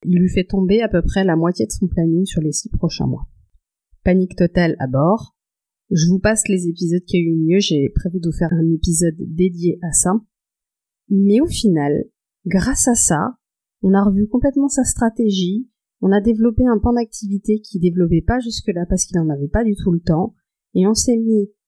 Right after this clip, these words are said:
à avoir, un, quelque chose de plus diversifié, donc plus sécure,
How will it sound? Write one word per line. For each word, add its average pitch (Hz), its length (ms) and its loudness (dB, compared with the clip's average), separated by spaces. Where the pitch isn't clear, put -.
à 185 320 0
avoir, 185 520 -2
un, 208 260 0
quelque 160 240 -2
chose 160 220 -2
de 151 80 0
plus 196 180 0
diversifié, 175 640 -2
donc 147 220 -6
plus 170 140 -4
sécure, 233 440 -2